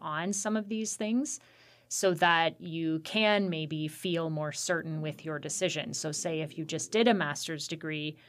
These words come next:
um, well, it's not just. If you, if you face that challenge of doing a master's degree and complete it,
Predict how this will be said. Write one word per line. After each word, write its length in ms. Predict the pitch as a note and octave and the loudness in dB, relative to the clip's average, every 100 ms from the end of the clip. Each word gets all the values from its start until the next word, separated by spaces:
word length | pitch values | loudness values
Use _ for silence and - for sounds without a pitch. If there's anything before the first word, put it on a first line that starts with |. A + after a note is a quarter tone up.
| - - - - | -20 -20 -14 0
um, 180 | D#3+ D#3 | 0 2
well, 80 | F3 | 0
it's 120 | - | 2
not 200 | A3+ - | 2 4
just. 460 | G3 G3+ - - | 6 6 4 -6
If 180 | - - | -8 -4
you, 320 | F3 E3 D#3+ D#3 - - - | 0 0 -2 -6 -20 -8 -4
if 160 | F#3 | -2
you 100 | F#3 | 0
face 300 | E3+ A3+ C4 | 2 2 4
that 180 | F3 C#3+ | 2 2
challenge 440 | - F3 D#3+ D#3+ | 2 2 2 0
of 140 | E3 D3+ | -2 -2
doing 260 | E3 D#3 | -2 -2
a 20 | D3+ | 0
master's 480 | D3+ D3+ - E3 | 0 0 -2 -4
degree 480 | - E3 E3+ D#3+ D#3 - | -4 -4 -2 -2 -4 -2
and 320 | D#3 D3 D3 | -2 -2 -4
complete 480 | E3 D#3 - C4+ C4+ | -6 -6 0 4 6
it, 320 | D#3 D3 | 6 4